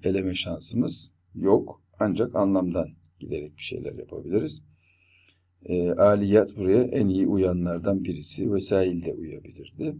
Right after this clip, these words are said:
Diğerlerini de bir şekilde uydurabilirdik. Ama asıl sıkıntı, asıl çözen taraf sağ taraf olmuş oldu. Burada bir hususa daha dikkatinizi çekmiş olalım. Selasetun kelimesini tercih edecek olsaydık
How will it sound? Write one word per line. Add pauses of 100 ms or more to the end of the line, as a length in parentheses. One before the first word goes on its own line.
Diğerlerini
de
bir
şekilde
uydurabilirdik.
Ama
asıl
sıkıntı, (480)
asıl
çözen
taraf (200)
sağ
taraf
olmuş
oldu. (120)
Burada
bir
hususa
daha
dikkatinizi
çekmiş
olalım. (400)
Selasetun
kelimesini
tercih
edecek
olsaydık